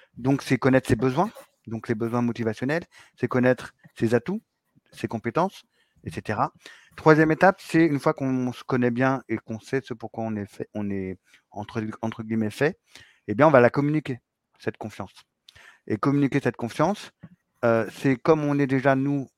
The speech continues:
nous-mêmes, enfin, toi-même en confiance, on va déléguer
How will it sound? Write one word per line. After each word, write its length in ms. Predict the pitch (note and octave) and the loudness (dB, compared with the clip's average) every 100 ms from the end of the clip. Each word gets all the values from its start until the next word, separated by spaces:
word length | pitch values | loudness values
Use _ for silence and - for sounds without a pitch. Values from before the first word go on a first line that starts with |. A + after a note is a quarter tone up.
| - | -6
nous-mêmes, 300 | B2 B2+ B2+ | -2 0 -2
enfin, 220 | - G#2 - | -2 -4 -2
toi-même 380 | C3+ C3 B2+ | 0 0 0
en 40 | A#2+ | -4
confiance, 460 | A2 G2+ D3+ F#3 _ - - _ | -8 -8 -8 -8 _ -20 -20 _
on 100 | A#2 | 0
va 140 | A2+ A2+ | 2 4
déléguer 680 | C#3 C#3 C3+ C3+ E3 F3 | 4 2 0 2 2 2